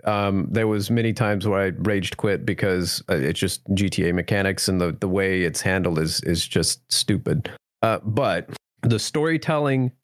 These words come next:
the, the voiceover work, like, everything about the, the, the cinematography, if you will, like, the camera angles and all, like, top notch. That was very well done. The, the, the problem I had with it, though, is they made it more Westworld,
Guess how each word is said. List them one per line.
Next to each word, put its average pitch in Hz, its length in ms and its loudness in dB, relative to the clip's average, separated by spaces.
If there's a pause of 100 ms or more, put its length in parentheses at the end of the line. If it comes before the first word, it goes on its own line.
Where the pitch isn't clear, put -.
the, 98 480 2
the 104 100 0
voiceover 147 680 0
work, 120 520 -2 (220)
like, 107 400 -2 (140)
everything 170 420 0
about 117 320 0
the, - 100 -4
the, 110 180 0
the 107 180 -2
cinematography, 156 840 -2
if 143 140 -2
you 139 80 2
will, 139 180 2
like, 120 180 0
the - 60 -4
camera 147 420 2
angles 135 480 2
and 113 80 0
all, 107 160 0
like, 107 300 -2 (220)
top 151 220 0
notch. 104 500 0
That 117 260 0
was 110 340 -2 (200)
very 127 440 0
well 107 220 0
done. 87 320 0 (380)
The, 135 140 2
the, 123 360 0
the 120 140 0
problem 170 360 0
I 131 100 0
had 151 260 0
with 123 180 0
it, 95 140 -2
though, 107 260 2
is 101 160 0
they 110 140 0
made 120 280 2
it 139 140 -2
more 117 300 0
Westworld, 135 640 -2